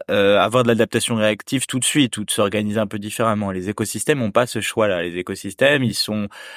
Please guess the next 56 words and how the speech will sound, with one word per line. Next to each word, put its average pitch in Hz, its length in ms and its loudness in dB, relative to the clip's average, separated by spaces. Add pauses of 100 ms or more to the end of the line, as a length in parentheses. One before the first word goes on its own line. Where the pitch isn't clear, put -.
(440)
on 90 40 -10
va 92 100 -4
dire, 107 180 0
si - 160 -2
on 95 100 -4
fait - 160 -4
un 92 100 0
parallèle 101 420 2
très - 180 0
maladroit 107 440 2
avec 101 120 0
les 95 120 -2
infrastructures, 92 580 -4
c'est - 140 -2
pareil. 127 380 4
Ils 87 40 -8
sont 95 180 -4
dimensionnés 117 680 0
sur 104 180 2
les 98 100 0
conditions 98 380 -6
climatiques 101 440 -4
passées, 139 400 2
en 98 160 0
tout 98 120 -10
cas 127 160 2
pour 98 260 -4
y, 92 240 -4 (360)
pour 92 260 -4
y 95 120 2
vivre. 120 220 4
Et 92 80 2
donc, 98 140 -4
quand 104 120 4
les 98 80 2
conditions 101 420 -2
climatiques - 460 -4
changent, 135 420 2
eh 101 60 0
ben, 92 100 0
il 95 60 2
y 92 40 2
a 90 80 2
un 92 160 0
certain 98 280 0
nombre 107 160 0
d'écosystèmes 101 760 -2
qui 104 220 -4
vont 95 160 -4
mourir 117 500 2
ou 104 60 0
qui - 160 -6
ne 90 80 -4
pourront 95 240 -4
pas 120 180 4
s'adapter. 92 540 -6